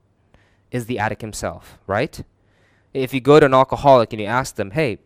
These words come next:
just, just wondering your thoughts. You think, you know, you drink too much?"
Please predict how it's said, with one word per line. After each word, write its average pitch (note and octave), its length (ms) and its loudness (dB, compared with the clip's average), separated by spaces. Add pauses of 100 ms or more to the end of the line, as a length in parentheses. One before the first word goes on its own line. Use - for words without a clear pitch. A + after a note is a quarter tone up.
(1000)
just, C#3+ 320 -4
just B2 240 -6
wondering B2 340 -4
your G#2+ 140 -6
thoughts. - 500 -8 (500)
You C3+ 200 -6
think, C3 260 -8 (200)
you A#2+ 120 -10
know, G#2+ 100 -2
you G#2 140 -6
drink A#2+ 200 -6
too D3+ 140 -6
much?" C#3+ 400 -6